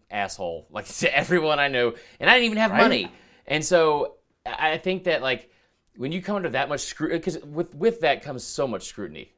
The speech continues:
Speaker 1: Like, you know, like, there's a lot of people that are saying positive things about you, but there's, there was so much negative stuff about him.
Speaker 2: There
Speaker 1: It was
Speaker 2: was
Speaker 1: so unfair.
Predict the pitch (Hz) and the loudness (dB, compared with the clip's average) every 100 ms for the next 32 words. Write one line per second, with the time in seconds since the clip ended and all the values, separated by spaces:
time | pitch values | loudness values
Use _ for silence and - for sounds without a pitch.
0 | _ 139 139 - 151 175 160 123 - _ | _ -10 -10 -12 -10 -4 0 -2 -4 _
1 | _ _ 160 180 190 175 165 151 135 120 | _ _ 0 4 4 2 -2 -4 -2 -2
2 | 113 123 113 110 101 - _ _ _ _ | -2 0 2 2 0 -6 _ _ _ _
3 | _ _ _ _ - 151 120 - 147 127 | _ _ _ _ -4 -2 -2 -2 -2 -2
4 | 113 113 101 104 - 107 127 117 - 151 | -4 -10 -6 -8 -8 -10 -10 -10 -10 -10
5 | 131 - - 185 170 127 - 123 117 107 | -8 -10 -6 -4 -4 -6 -6 -4 -4 -6
6 | - 110 95 101 101 151 175 160 - 135 | -8 -8 -4 -4 2 6 6 4 2 0
7 | 113 98 107 92 85 | -2 -4 -6 -4 -6